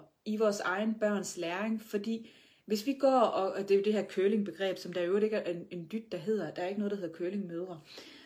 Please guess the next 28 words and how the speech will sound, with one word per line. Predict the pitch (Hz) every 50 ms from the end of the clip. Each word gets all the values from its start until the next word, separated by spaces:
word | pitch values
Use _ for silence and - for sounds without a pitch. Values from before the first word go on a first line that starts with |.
| - - -
Øh, | 190 185 180 180 180 175 180 -
men | 208 208 202
hvis | 202 214 202 - -
vi | 202
går | - - 285 302 302 277
og, | 226 190 165 - - 185 196 - -
og | 202 -
på | - 226
en | 226
eller | 240 233 233
anden | 226 220
måde | 214 214 226 233 226
prøver | - - 233 226 233 247 247 240
at | - - 190 170 170
vaske | 196 196 202 202 - - 202 170
vores | 180 180 180 -
børns | - - 233 233 214 190 180 -
problemer | - - 202 202 - 226 247 240 208 175 160
væk | 151 170 196 202 196 -
på | -
en | 185
eller | 180 175 170
anden | 175 180
måde, | 180 180 190 196 - -
og | 160 - -
ikke | 226 208 - -
giver | 240 247 220 -
dem | - - 170 160 160 -